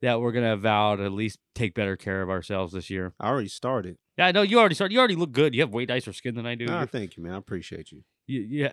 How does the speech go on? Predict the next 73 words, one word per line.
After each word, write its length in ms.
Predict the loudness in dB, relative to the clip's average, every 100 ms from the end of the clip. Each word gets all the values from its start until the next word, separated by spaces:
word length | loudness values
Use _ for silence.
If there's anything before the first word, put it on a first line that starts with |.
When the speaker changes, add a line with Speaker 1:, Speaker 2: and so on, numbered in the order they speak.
| -2
Speaker 1:
I 100 | 0
haven't 200 | 0 0
seen 100 | -2
you 60 |
Speaker 2:
Yeah. 60 | -2
Speaker 1:
drink 160 | -4
a 40 | -4
beer 240 | -4 -2
in 80 | -4
two 120 | -4
days. 220 | -4 -4
You're 80 | -6
doing 160 | -4 -4
good, 220 | -2 -4
Speaker 2:
Dude, 80 | 0
Speaker 1:
Jordan. 120 | 0
Speaker 2:
I 40 | 0
haven't 260 | 0 -2
touched 320 | -2 -4 -4 -10
a 60 |
drink 340 | -8 -6 -6 -8
in 80 | -10
a 80 |
while. 500 | -6 -4 -2 -2 -6 -2
Speaker 1:
Good 120 | -2
for 100 | 0
Speaker 2:
Like, 60 | -4
Speaker 1:
you. 260 | -6 -10 _ _
Speaker 2:
and, 240 | -8 -8 -8
and 140 | -8 -4
I've 180 | -4 -4
noticed, 480 | -4 -2 -4 -6
dude, 180 | -10 -10
just 220 | -8 -8
your 120 | -8 -8
energy 460 | -8 -8 -8 -8 -12
and 80 |
just, 300 | -10 -12 -10
like, 260 | -8 -8 -10
your 360 | -12 -10 -12 -14 _ _ -4
Speaker 1:
Your 100 | -4
life 320 | -2 -2 -2
source 240 | -4 -8 -6
Speaker 2:
your 60 | -4
Speaker 1:
in 40 |
Speaker 2:
life. 220 | 0 0
Speaker 1:
general. 220 | 0 -4 -8
Speaker 2:
Yeah. 420 | -10 -6 -4 -6 -12 _ _ _ _
You 120 | -10
just, 460 | -10 -12 -18 -20 _
yeah. 280 | -6 -6 -6 _ _ -18
I 80 | -14 -12
don't 200 | -10 -6
need 240 | -6 -4
to 60 | -4
Speaker 1:
It 40 |
Speaker 2:
be 60 | 2
Speaker 1:
builds 220 | 2 4
Speaker 2:
off 40 |
Speaker 1:
back 220 | 2 2
up. 220 | 0 -4 _ _ _ _
Speaker 2:
Yeah. 220 | -4 -4
Speaker 1:
It's 260 | -4 _ 0
like 120 | 4
you 60 | 4
ever, 120 | 4
like, 180 | 2 2
take 140 | 0
a 60 | -2
break 240 | 0 0
for 140 | 0 -2
a 20 |
w-, 180 | -2